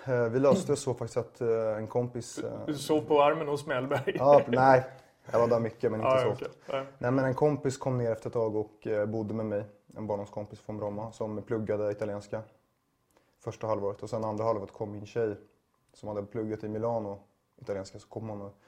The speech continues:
Speaker 1: nästa halvår. Så jag var inte så mycket själv, som tur var.
Speaker 2: Och nu då?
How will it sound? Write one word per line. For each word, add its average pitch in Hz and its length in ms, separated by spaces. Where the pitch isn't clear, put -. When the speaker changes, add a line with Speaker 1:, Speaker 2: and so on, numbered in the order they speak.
Speaker 1:
nästa 107 240
halvår. 104 240
Så - 160
jag 107 80
var 120 260
inte 113 120
så - 80
mycket 107 180
själv, 120 220
som 101 120
tur 104 100
var. 101 100
Speaker 2:
Och 139 140
nu 180 200
då? 147 120